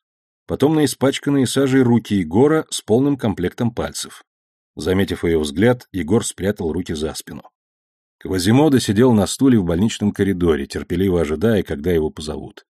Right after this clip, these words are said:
Наконец, дверь кабинета распахнулась, и из неё вышел Егор. «Иди, ждёт», кивнул он в сторону двери.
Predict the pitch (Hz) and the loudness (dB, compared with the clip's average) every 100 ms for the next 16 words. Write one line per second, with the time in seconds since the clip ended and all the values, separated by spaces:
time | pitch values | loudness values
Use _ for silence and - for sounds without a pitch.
0 | _ _ _ _ - - 180 202 - 95 | _ _ _ _ -2 4 6 4 2 2
1 | 127 120 101 104 107 87 85 - 98 160 | 4 4 2 4 2 0 -4 -4 -2 0
2 | 196 175 127 139 170 117 104 120 107 107 | 2 2 2 2 4 4 6 6 4 2
3 | 101 90 87 78 73 - _ _ _ _ | 2 2 0 -2 -6 -10 _ _ _ _
4 | _ _ _ 196 214 180 175 117 _ - | _ _ _ 2 6 8 8 6 _ -12
5 | 85 92 143 123 - _ - 104 117 131 | -2 6 6 6 0 _ -2 2 4 6
6 | 113 95 - 107 95 98 92 78 69 | 4 2 2 2 2 2 2 0 -2